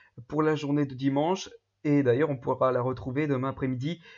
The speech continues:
euh, sur la pointe bretonne et, euh, sur le Cotentin également. Et comme je vous l'ai dit, pour ce dimanche vingt-sept octobre, eh bien, la perturbation, autrement dit le front froid, va se baser sur, euh, la moitié nord du territoire,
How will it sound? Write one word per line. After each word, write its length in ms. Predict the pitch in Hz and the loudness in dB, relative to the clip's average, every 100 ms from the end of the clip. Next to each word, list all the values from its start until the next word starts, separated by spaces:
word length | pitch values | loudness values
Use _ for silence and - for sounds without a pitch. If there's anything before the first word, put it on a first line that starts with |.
| - 131 | -6 2
euh, 220 | 127 123 | 4 4
sur 160 | 123 | 2
la 80 | 151 | 2
pointe 180 | 143 139 | 2 0
bretonne 360 | 127 123 180 - | 0 0 -2 0
et, 240 | 170 185 - | 0 0 -2
euh, 220 | 127 127 | 0 0
sur 260 | 127 - 160 | -2 -4 0
le 80 | 131 | 0
Cotentin 600 | 156 147 135 123 160 - - | 2 0 0 -2 -4 -4 -4
également. 800 | 165 151 147 151 160 185 185 _ _ - | 0 0 2 0 0 -2 -4 _ _ -4
Et 160 | 156 | -2
comme 340 | 151 180 180 156 - - _ - | -2 -2 -2 -8 -16 -20 _ -8
je 140 | 151 | -6
vous 140 | 165 | -2
l'ai 120 | 180 151 | -2 -2
dit, 200 | 160 180 | -6 -8
pour 420 | - 190 190 185 - _ _ - | -6 -2 0 -2 -12 _ _ -12
ce 140 | - | -2
dimanche 400 | 180 175 180 165 | -2 0 -4 -2
vingt-sept 480 | 170 170 - 160 160 | -4 -6 -8 -8 -8
octobre, 460 | 160 - 170 151 - | -10 -4 -4 -4 -4
eh 100 | 160 | -4
bien, 360 | 147 156 165 175 - _ _ | -2 -2 -2 -4 -12 _ _
la 300 | 135 131 170 | 0 2 2
perturbation, 1000 | - - 180 - 170 165 - 175 175 165 | -2 -8 -6 -4 -2 -2 -2 -2 -2 -4
autrement 360 | 143 151 147 | -4 0 0
dit 100 | 143 | 0
le 140 | 151 143 | 0 -2
front 240 | - 175 | -4 -8
froid, 420 | 175 160 165 165 143 | -6 -2 0 0 -4
va 200 | 131 165 | -2 -4
se 160 | - | -4
baser 380 | 156 156 147 160 | -2 0 0 -2
sur, 320 | 160 151 143 | -2 -4 -2
euh, 240 | 139 131 131 | 0 0 0
la 100 | 139 | 0
moitié 260 | 143 143 | 0 -2
nord 140 | 139 143 | -4 -2
du 140 | 139 | -2
territoire, 640 | 147 131 127 131 165 180 | 0 0 0 0 0 -2